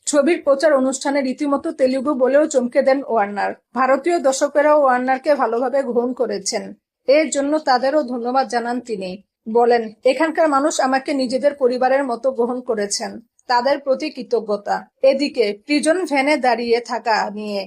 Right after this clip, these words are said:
পুলিশের সঙ্গে বাকবিতণ্ডায় জড়ান সাবেক তথ্যমন্ত্রী ও জাতীয় সমাজতান্ত্রিক দলের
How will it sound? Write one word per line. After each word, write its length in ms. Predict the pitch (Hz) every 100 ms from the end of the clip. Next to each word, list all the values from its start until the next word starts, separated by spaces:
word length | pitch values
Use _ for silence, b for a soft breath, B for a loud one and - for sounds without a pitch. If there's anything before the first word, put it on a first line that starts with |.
| -
পুলিশের 380 | 269 277 349 339
সঙ্গে 420 | 277 254 277 277
বাকবিতণ্ডায় 760 | 233 247 247 240 247 254 262 269
জড়ান 380 | 262 220 226
সাবেক 400 | 226 233 220 254 -
তথ্যমন্ত্রী 720 | 220 - 262 233 220 277 247
ও 160 | 240
জাতীয় 380 | 240 226 - 262
সমাজতান্ত্রিক 720 | 277 233 233 233 226 220 240
দলের 360 | 214 220 240 311